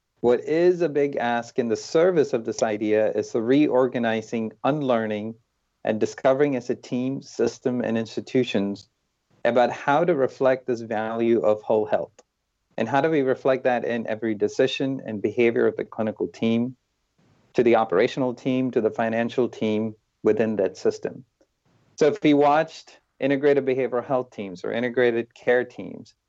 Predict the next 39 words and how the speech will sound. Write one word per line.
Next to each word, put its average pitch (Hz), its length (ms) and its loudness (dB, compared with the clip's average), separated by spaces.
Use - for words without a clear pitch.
would 151 220 4
we 160 140 2
see 147 220 0
behaviors 131 560 2
that 110 180 0
will 117 180 0
add 117 260 0
up 117 200 2
to 120 80 -2
this 110 160 -6
whole 113 220 0
health 101 260 -4
approach? - 420 -4
For 120 180 4
example, 110 680 2
would 135 140 2
we 143 120 4
see 135 280 0
a 127 60 0
primary 123 480 -4
care, 127 480 2
care 147 240 2
clinician 123 680 -8
talk 123 340 0
with 117 260 -2
a 113 80 -2
B 120 160 2
H 113 180 0
C 120 460 2
or 113 160 0
behavioral 113 320 2
health 113 160 0
consultant 113 560 -2
or 104 100 -4
provider 107 460 2
about 104 240 2
diabetes 110 580 -2
and 104 220 -10
hypertension? 110 840 -2